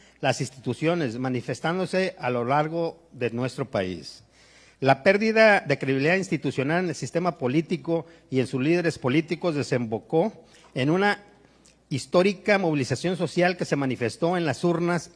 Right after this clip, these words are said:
el pasado primero de julio, misma que debe ser asumida en buena parte como consecuencia de la corrupción. Por su parte, la corrupción de la clase política es uno de los fenómenos actuales más lesivos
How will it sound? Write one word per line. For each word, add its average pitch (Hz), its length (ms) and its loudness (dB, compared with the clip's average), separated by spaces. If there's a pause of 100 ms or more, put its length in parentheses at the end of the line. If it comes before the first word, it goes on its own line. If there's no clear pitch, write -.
el 127 140 -2
pasado 143 360 0
primero 143 320 0
de 120 80 2
julio, 120 420 -2 (440)
misma 196 360 2
que 175 120 -2
debe 185 160 2
ser 196 220 2
asumida 180 640 0 (260)
en 127 120 -2
buena 160 280 2
parte 185 500 0
como 135 260 -2
consecuencia 156 1040 0
de 139 180 0
la 120 140 2
corrupción. 104 640 -4 (640)
Por 143 160 2
su 170 140 -2
parte, 220 580 4 (140)
la 147 240 4
corrupción 160 500 0
de 208 80 0
la 175 100 0
clase 196 320 0
política 190 640 0
es 196 120 0
uno 196 120 -2
de 165 60 0
los 143 120 -2
fenómenos 170 400 -4
actuales 160 440 -2
más 175 180 0
lesivos 185 720 -2